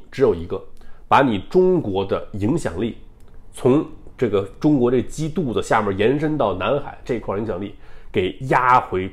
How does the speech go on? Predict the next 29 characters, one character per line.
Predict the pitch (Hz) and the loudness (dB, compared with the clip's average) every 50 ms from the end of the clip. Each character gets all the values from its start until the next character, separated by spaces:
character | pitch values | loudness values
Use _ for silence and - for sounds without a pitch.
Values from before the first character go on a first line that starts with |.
| - | -6
中 | - 117 110 104 95 | -4 -2 -2 -2 -2
国 | 95 95 92 | -2 -2 -2
领 | 87 80 87 98 - | -2 -4 -8 -10 -10
海 | - - - | -12 -14 -18
去。 | - - - - - - - - - - - - - - | -18 -18 -20 -20 -20 -20 -20 -20 -20 -20 -20 -16 -4 2
啊， | 127 139 139 113 98 - - - - - | 4 4 4 4 2 -2 -8 -14 -14 0
他 | - - 214 | 4 6 8
们 | 202 185 | 8 6
目 | 196 196 170 | 6 4 4
的 | 147 120 | 2 2
只 | - - 113 | 2 2 0
有 | 107 92 | 0 0
一 | 90 | 0
个， | 87 104 | -4 -4
就 | 104 - 160 | -2 -2 -2
是 | 147 135 | -2 -2
把 | - 92 90 | -2 -2 -2
中 | 87 - - 160 156 156 127 | -2 -2 0 0 2 2 0
国 | 95 90 92 95 - - - - - - - - | 0 0 0 -2 -2 -2 -6 -16 -18 -18 -18 -16
继 | - - 226 196 160 127 | -12 -8 -6 -4 -2 -4
续 | - - - 151 117 | -4 -6 -6 -6 -4
的 | 101 95 90 - - - - | -4 -4 -6 -6 -10 -10 -4
牢 | 104 104 98 113 135 139 | 0 2 4 4 4 2
牢 | 104 90 98 | 2 2 0
的， | 117 127 - - - - - | 0 -2 -4 -8 -14 -8 -6
啊， | 90 - - - - - - - 151 156 | -4 -4 -4 -6 -12 -16 -12 -8 2 4
压 | 190 175 156 147 156 160 | 6 6 6 6 6 6
回 | 120 - 101 87 87 90 - - - - | 4 4 0 -6 -6 -8 -8 -12 -16 -8
它 | - - 95 95 | -4 -2 -2 -2